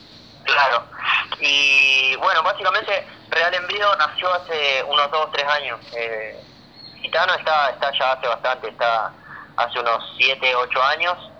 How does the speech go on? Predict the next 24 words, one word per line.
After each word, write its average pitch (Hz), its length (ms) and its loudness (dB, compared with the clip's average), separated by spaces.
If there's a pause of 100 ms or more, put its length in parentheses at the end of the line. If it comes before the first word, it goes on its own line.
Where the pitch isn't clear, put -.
(340)
¿ya? 147 220 2 (1160)
Y 131 280 0
a 131 40 -2
partir 147 280 0
de 175 80 0
la 160 80 2
escuela 185 500 0 (100)
se 143 60 0
vio 165 320 4
por, 113 400 0 (100)
por 135 160 2
el 139 120 -4
porte 202 440 2
que, 135 200 2
que 135 80 -4
tenía 143 400 0
yo, 170 160 2
aparte 147 300 -2
usaba 147 240 2
anillos, 147 540 0
tenía 139 220 -2
una 131 160 0
cara 139 220 2
muy, 131 400 -2